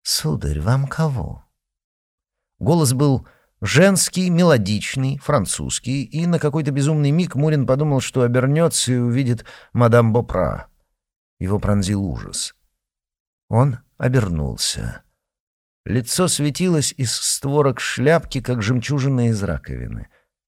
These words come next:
Не молода, но до чего авантажна. "Так только француженки умеют",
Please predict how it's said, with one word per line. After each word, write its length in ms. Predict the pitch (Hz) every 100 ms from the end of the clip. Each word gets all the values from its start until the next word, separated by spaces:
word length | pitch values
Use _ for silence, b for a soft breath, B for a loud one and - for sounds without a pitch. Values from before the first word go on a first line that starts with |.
| _ _ _
Не 120 | 113 113
молода, 560 | 110 107 82 135 147
но 140 | 101 87
до 100 | 95
чего 580 | - 80 85 143 147
авантажна. 880 | 123 117 110 - 73 67 - 52 - _ _ _ _ _ _ _ _ _
"Так 260 | 123 113 - -
только 280 | 123 117
француженки 880 | 113 110 131 - 135 90 73 69 71
умеют", 600 | 67 67 71 64 58